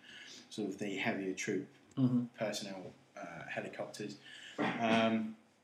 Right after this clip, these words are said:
Speaker 1: a couple of the maps that I've played on, you can have different objectives to get,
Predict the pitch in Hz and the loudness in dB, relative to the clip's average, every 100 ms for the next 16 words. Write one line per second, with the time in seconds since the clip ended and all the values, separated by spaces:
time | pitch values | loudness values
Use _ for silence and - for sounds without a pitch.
0 | - - 139 135 117 110 113 117 - - | -10 -2 0 2 2 4 4 4 2 -2
1 | 113 113 110 - 117 113 113 113 110 104 | -2 -2 -4 2 4 6 4 2 2 0
2 | 104 104 101 - 110 101 98 - - - | -4 -8 -6 -4 -2 -2 -4 -12 -16 -20
3 | - _ _ - 113 117 101 - 113 - | -20 _ _ -4 -2 0 -2 0 0 0
4 | 117 - - 110 113 - | -2 -2 -4 -2 -2 -2